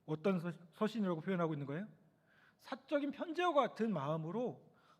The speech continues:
바울은 이 편지를 쓰고 있다는 겁니다. 친아들처럼 생각한다는 거예요.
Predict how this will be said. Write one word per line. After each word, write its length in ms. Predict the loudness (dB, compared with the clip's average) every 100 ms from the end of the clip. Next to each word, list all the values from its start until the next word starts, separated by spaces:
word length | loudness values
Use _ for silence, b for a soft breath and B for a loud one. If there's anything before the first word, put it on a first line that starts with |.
| -10
바울은 360 | -2 0 0
이 140 | -2 -4
편지를 320 | -2 0 0
쓰고 300 | 0 2 4
있다는 280 | 2 -2 -4
겁니다. 340 | -8 -14 -18 -20 _ _ _ _ _ _ _ _ _ _ _ _ _ _ _ _ _ _ _ _ _ _ -12
친아들처럼 1080 | -4 0 4 8 6 6 6 8 6 4 -6
생각한다는 720 | 0 0 2 2 4 4 4
거예요. 300 | 0 -4 -8